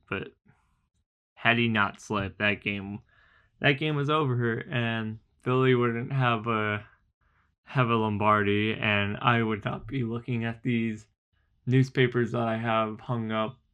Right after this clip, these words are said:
about their Super Bowl in my bedroom or this inspirational photo of Nick Foles looking at me.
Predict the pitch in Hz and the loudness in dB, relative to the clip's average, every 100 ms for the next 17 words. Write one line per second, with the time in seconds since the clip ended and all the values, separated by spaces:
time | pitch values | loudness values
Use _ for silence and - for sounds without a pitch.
0 | _ - _ - 120 113 110 113 113 107 | _ -20 _ -6 -2 2 2 2 0 2
1 | 107 104 104 _ _ _ _ _ _ _ | 0 -2 -6 _ _ _ _ _ _ _
2 | - 135 131 127 117 113 107 107 101 117 | -2 2 4 4 2 0 0 -4 -2 -2
3 | 110 117 117 113 117 117 107 107 107 131 | 0 0 0 0 -2 0 0 0 -2 -4
4 | - - _ _ 262 117 107 - 127 110 | -14 -20 _ _ -6 -4 -4 -6 -8 -8
5 | - 120 110 110 - 113 110 110 104 110 | -2 -2 -2 -4 -6 -8 -4 -4 -2 -2
6 | 104 135 113 113 - 113 107 110 110 - | -4 -6 -8 -8 -4 0 0 -2 -6 -16
7 | _ _ _ _ _ _ 110 110 113 110 | _ _ _ _ _ _ -8 -6 -4 -2
8 | 107 110 107 110 | -2 -2 -2 -4